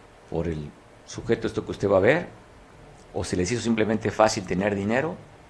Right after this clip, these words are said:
pues no sabemos qué fue lo que sucedió, pero sí hay un problema que tendrían que atacar,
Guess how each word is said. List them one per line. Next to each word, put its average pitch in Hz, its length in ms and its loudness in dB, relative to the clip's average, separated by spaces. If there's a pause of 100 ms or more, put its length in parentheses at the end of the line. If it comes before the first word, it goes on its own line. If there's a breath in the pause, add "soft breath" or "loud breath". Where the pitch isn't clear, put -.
(960)
pues 98 100 -10
no 113 100 -4
sabemos 117 360 2
qué - 100 -12
fue 113 100 -4
lo 107 100 -2
que 107 80 -10
sucedió, 117 420 -4 (320)
pero 92 160 2
sí 110 120 0
hay 107 140 4
un 92 80 -2
problema 131 380 -2
que 98 80 -8
tendrían 95 280 -2
que - 100 -4
atacar, - 380 -2